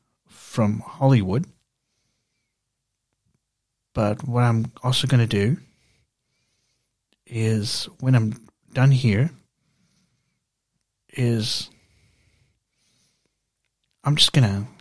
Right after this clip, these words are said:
come out and say it. A lot of these guys are extremely lazy. They wanna play it safe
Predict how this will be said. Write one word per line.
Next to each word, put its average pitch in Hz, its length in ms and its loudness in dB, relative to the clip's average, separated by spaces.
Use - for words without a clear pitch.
come 127 160 0
out 113 140 0
and 117 100 -8
say - 280 -10
it. - 80 -20
A 123 60 4
lot 127 260 6
of 131 120 4
these 123 240 4
guys 101 420 -2
are 101 400 -6
extremely 123 960 0
lazy. 98 760 -6
They 117 80 -4
wanna 110 220 0
play 143 200 -2
it 135 100 0
safe - 800 -4